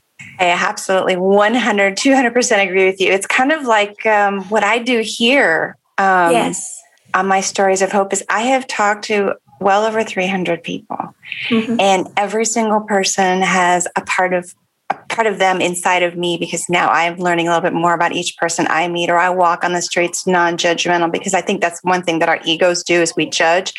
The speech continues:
Speaker 1: because society
Speaker 2: Right.
Speaker 1: thinks we have to judge, but we really don't. When you really sit down like I do and have the desire to know more about people, I'm not gonna get to ask them, "Hey, you wanna go hang out for coffee?" unless I know them locally here. Of course I will.
Speaker 2: Right, right, yeah.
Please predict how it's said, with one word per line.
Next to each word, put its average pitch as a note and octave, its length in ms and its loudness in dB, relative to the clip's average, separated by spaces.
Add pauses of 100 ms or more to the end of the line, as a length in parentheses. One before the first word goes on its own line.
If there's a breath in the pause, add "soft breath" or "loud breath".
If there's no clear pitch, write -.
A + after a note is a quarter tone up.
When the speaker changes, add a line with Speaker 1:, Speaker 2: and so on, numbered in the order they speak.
(360 loud breath)
Speaker 1:
because G3+ 180 0
society F3 400 2
Speaker 2:
Right. E3 100 -6
Speaker 1:
thinks F#3 200 -4
we F3 100 -2
have - 260 -2
to F#3+ 100 -8
judge, G#3+ 480 2 (440 loud breath)
but G#3+ 120 4
we G#3+ 140 4
really F#3 380 2
don't. A#3+ 400 2 (240 loud breath)
When G#3 100 2
you F#3+ 180 4
really A#3 240 6
sit A3 240 0
down A3+ 220 2
like F3 180 0
I E4 280 0
do F#3 320 4
and F3+ 160 0
have F#3+ 380 -2 (920 loud breath)
the G3+ 100 2
desire G3+ 760 2
to G#3 300 -2
know F#3+ 220 4
more G#3 320 4
about A#3 400 0
people, B3+ 600 2
I'm C4+ 120 0
not C#4 140 2
gonna A#3 140 0
get G#3+ 140 0
to - 120 0
ask G#3 240 -2
them, F#3+ 80 -4
"Hey, G#3 180 -2
you G3 60 2
wanna F#3+ 160 2
go F#3+ 80 2
hang G3+ 140 0
out - 140 0
for - 60 -18
coffee?" C4 640 2
unless G3+ 260 0
I F#3+ 100 2
know G3 200 2
them G3 180 0
locally G3+ 400 4
here. A#3+ 200 2
Of - 120 -4
course C4+ 360 -2
I E3+ 100 2
will. G#3 420 2
Speaker 2:
Right, B3+ 400 2
right, A#3+ 240 -2
yeah. D4+ 220 -6